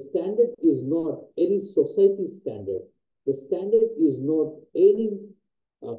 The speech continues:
country or nation standard. Because in some nations, what is being called as a sin is not considered as a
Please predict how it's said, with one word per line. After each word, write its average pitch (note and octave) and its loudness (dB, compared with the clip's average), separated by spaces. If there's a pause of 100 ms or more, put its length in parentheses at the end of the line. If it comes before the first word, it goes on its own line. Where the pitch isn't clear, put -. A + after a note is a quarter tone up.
(120)
country G#3 0
or C3 0
nation F#3+ 2
standard. G#2+ -6 (380)
Because C#3+ 4 (100)
in D#3 -2
some A#3 -4
nations, D3 0
what C#3 2
is F3+ 0 (140)
being F#3 2
called D#3 0
as A#2+ -4
a A#2 -4 (560)
sin E3+ 6 (300)
is B2 2
not E3 0
considered C#3 0
as B2+ 2
a B2+ 2